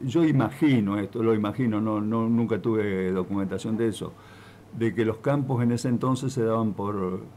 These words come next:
por chauchas y, y palitos para, para arrimar todo el ferrocarril.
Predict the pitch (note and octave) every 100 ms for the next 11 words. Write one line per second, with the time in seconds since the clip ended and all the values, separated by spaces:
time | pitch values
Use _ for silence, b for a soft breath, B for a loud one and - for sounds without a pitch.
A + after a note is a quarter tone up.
0 | - - - G#2+ G2+ A#2+ A#2 A#2 G#2 G2+
1 | F#2+ F2+ A2 G#2+ G2+ G#2+ B2 B2+ - G#2+
2 | F#2+ F#2+ F2+ - - - G2 F#2 E2+ -
3 | - G2 F#2 G#2+ G#2 A2+ G#2+ F#2+ F#2+ -
4 | F#2+ A2 B2